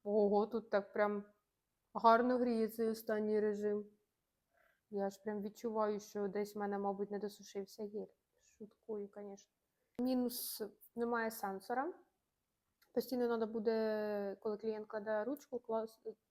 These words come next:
клацать кнопку. Мінус. Бо я вже привикла до сенсора.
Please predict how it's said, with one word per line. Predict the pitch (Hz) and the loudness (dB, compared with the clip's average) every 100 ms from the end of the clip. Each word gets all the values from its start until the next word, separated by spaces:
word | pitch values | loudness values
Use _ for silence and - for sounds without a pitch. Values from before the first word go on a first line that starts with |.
| - | -8
клацать | 233 226 226 | -6 -6 -8
кнопку. | - 196 - _ _ _ - _ _ _ _ _ _ _ _ _ _ _ _ - | -8 -12 -12 _ _ _ -20 _ _ _ _ _ _ _ _ _ _ _ _ 2
Мінус. | 254 214 185 180 - - _ _ _ _ _ _ _ | 6 6 4 -2 -8 -10 _ _ _ _ _ _ _
Бо | 208 | -8
я | 180 175 | -8 -6
вже | 202 | -10
привикла | 226 254 208 - 190 | -8 -8 -8 -10 -10
до | 302 | -10
сенсора. | - 214 226 339 | -8 -8 -6 -8